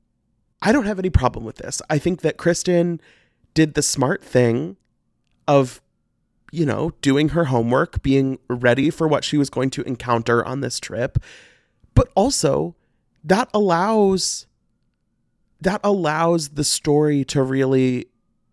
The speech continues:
be layered and not just rely on what happens in the moment. And that's the thing with these shows, is that following around a bunch of women for a week when they're drinking and whatever in Saint Bart's,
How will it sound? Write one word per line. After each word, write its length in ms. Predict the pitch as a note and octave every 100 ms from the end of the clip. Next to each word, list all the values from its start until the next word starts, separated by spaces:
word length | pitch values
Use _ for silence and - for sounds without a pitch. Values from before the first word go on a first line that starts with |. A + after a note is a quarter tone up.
| _ _ _ -
be 200 | B2 D3+
layered 500 | B2+ C3 D3 C3+ B2+ -
and 160 | D3 C#3
not 220 | C#3+ -
just 240 | F#3 -
rely 580 | C#3 C3 C3 C3 C3+ C3
on 520 | - B2 B2 A#2+ A#2+ - _ _ _ _ _ _ _
what 220 | D3 D3+ -
happens 500 | D3 D3+ D3 C3+ C3
in 100 | B2+
the 60 |
moment. 400 | B2 B2 G#2+ F2+ - _ _ _ _ -
And 120 | G#3
that's 120 | D#4+
the 80 | E4
thing 160 | B3+ A3
with 120 | -
these 160 | F#3
shows, 260 | - D#3 B2+ F3
is 100 | D#3+
that 260 | F3+ - _ _ _
following 520 | - G3 A#3+ D4 C4+
around 340 | G#3 F3 F3
a 40 | D3+
bunch 260 | D3+ D3+
of 120 | C#3 C3
women 380 | C3 C3 B2+
for 160 | B2 C3+
a 80 | B2
week 340 | C3 B2 -
when 160 | B2 B2
they're 160 | A#2+
drinking 540 | B2 C3 C3 C#3 B2+ B2
and 240 | A#2 A#2 -
whatever 520 | B2+ B2+ A#2+ A#2+ A#2+
in 180 | - A#2+
Saint 280 | - C3 B2+
Bart's, 340 | D3 D3 B2+